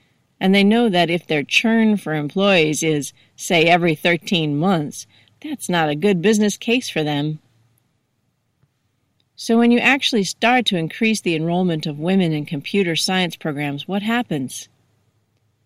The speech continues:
Well, at pretty much every place, not just mudd, but Carnegie Mellon, M I T, University of Washington, U B C, Princeton,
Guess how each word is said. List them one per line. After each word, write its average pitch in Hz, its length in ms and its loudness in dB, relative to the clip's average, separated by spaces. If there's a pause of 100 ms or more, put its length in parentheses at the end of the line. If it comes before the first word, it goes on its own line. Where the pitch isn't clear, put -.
(220)
Well, 254 160 2
at 247 180 -2
pretty 311 180 -2
much 202 320 2
every 214 280 0
place, 160 440 -2
not 208 220 0
just 185 260 -2
mudd, 175 320 0
but 156 160 -6
Carnegie 175 400 -2
Mellon, 165 420 -2
M 165 200 -2
I 160 100 -2
T, 156 320 -4
University 180 640 0
of 147 80 -4
Washington, 156 640 -4
U 160 140 -4
B 165 140 -4
C, 165 280 -4
Princeton, 165 560 -6